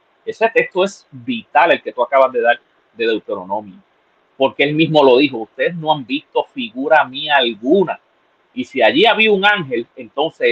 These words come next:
ese no podía ser Dios, tenía que ser un ángel que no era Dios a nivel personal. <laughs> Qué tremendo, pero en Hechos siete, versículo treinta y ocho, Esteban lo dice aún más claro.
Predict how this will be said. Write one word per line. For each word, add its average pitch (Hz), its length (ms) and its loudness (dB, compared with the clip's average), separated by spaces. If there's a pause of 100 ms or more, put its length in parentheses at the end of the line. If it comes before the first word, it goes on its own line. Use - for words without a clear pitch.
ese 196 140 -10
no 214 140 0
podía 202 360 2
ser 185 300 0
Dios, 247 500 2 (340)
tenía 139 260 -4
que 165 120 0
ser 170 200 0
un 180 140 4
ángel 180 320 -2
que 123 160 -6
no 143 340 0 (120)
era 139 400 0
Dios 214 380 0 (280)
a 120 120 -6
nivel 117 260 -4
personal. 117 580 -4 (960)
<laughs> - 340 -2
Qué 190 120 2
tremendo, 196 540 2
pero 156 200 4
en 139 140 -2
Hechos 226 380 0
siete, 196 600 0 (560)
versículo 147 1160 2 (220)
treinta 220 460 2
y 208 80 4
ocho, 190 320 4
Esteban 165 420 2
lo 160 140 6
dice 170 240 4
aún 156 180 2
más 160 200 0
claro. 185 380 2